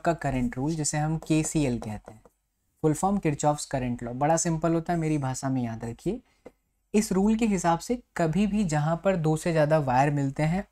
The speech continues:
उन जगह पर इनकमिंग करंट हमेशा आउटगोइंग करंट के सम के बराबर होता है। यानी कि आप ऐसे याद रख सकते हैं, number of incoming current is equal to number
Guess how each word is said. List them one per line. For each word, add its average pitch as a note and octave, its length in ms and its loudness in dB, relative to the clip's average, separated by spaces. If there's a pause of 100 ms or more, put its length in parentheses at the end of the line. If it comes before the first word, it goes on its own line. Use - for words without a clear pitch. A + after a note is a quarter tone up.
उन F#3+ 260 2
जगह C#3 360 0
पर F#3+ 220 -2 (600)
इनकमिंग G#3 640 4
करंट F3 380 0
हमेशा D#3 560 0 (140)
आउटगोइंग D3+ 520 2
करंट D3 360 -2
के E3+ 120 2
सम C3+ 340 -2
के D#3+ 160 0
बराबर B2 460 -2
होता A#2+ 440 -10 (180)
है। C3 140 -8 (680)
यानी B2+ 260 0
कि C3 100 0
आप B2+ 140 -2
ऐसे C3 200 2
याद D3+ 180 2
रख D3+ 120 0
सकते D#3 300 -2
हैं, D#3 200 0 (760)
number F#3 380 4
of F3+ 260 2 (120)
incoming C#3+ 540 2
current C#3 420 0 (1000)
is C3+ 180 2
equal D3+ 380 2
to D#3+ 100 2 (220)
number D3+ 460 2